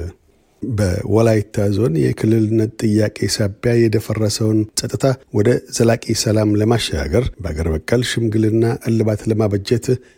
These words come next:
ውይይት ተጀምሯል። ህዝባዊ ውይይቱ የሀገር ሽማግሌዎችን፣ ወጣቶችንና ከተለያዩ የህብረተሰብ ክፍሎች የተውጣጡ የማህበረሰብ አባላትን ያቀፈ መሆኑን በምክትል ርዕሰ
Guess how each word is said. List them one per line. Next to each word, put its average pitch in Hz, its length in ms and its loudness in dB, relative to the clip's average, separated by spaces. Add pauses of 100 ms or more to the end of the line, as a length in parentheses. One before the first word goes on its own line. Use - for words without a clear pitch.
(140)
ውይይት 104 460 2 (320)
ተጀምሯል። 87 560 0 (120)
ህዝባዊ 82 560 -2
ውይይቱ 107 420 2 (480)
የሀገር 85 340 -2
ሽማግሌዎችን፣ 110 840 0 (160)
ወጣቶችንና 113 880 0
ከተለያዩ 113 480 2
የህብረተሰብ 107 640 0
ክፍሎች - 440 -6 (200)
የተውጣጡ 110 720 -2
የማህበረሰብ 104 840 0 (200)
አባላትን 107 600 2 (220)
ያቀፈ - 380 -4 (180)
መሆኑን 117 340 0 (180)
በምክትል 117 720 -2
ርዕሰ 107 220 0